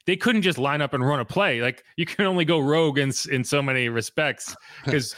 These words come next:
Speaker 1: if he sees them just lining up to run a real play, he's gonna call timeout. They're like, "What the hell are you guys doing?" But they, so they had to run it that way. Um, and, you know, I just find it interesting. And, uh, you know, as, as I think more and more about it, you know, it's, it's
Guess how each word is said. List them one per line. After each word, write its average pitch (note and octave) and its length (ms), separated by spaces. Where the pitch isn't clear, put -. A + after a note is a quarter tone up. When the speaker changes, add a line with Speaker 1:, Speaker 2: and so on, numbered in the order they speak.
Speaker 1:
if D3+ 120
he E3 100
sees F3 240
them F3 140
just D3 160
lining C#3 340
up D3+ 140
to C3+ 100
run B2+ 160
a B2+ 80
real B2 160
play, C3+ 320
he's A2+ 180
gonna A#2+ 140
call A2+ 200
timeout. A#2 320
They're G2+ 100
like, G#2 60
"What A#2+ 80
the G#2+ 80
hell A#2+ 80
are A2+ 40
you A2 100
guys G2 120
doing?" F#2+ 380
But A2 140
they, A#2+ 140
so A#2 120
they A2+ 100
had B2 140
to B2 60
run A#2+ 100
it G#2+ 100
that A2+ 160
way. G#2+ 320
Um, A2 560
and, C#3+ 240
you E3 160
know, G3 100
I F#3+ 100
just F#3+ 200
find G#3 180
it D3+ 60
interesting. D3 480
And, C#3 140
uh, F#3+ 180
you G3+ 80
know, G3+ 100
as, G#3+ 200
as F3+ 200
I E3 100
think B3 280
more A#3 160
and G#3+ 80
more G3+ 120
about D#3+ 300
it, E3 120
you D#3 60
know, D#3+ 100
it's, - 180
it's - 160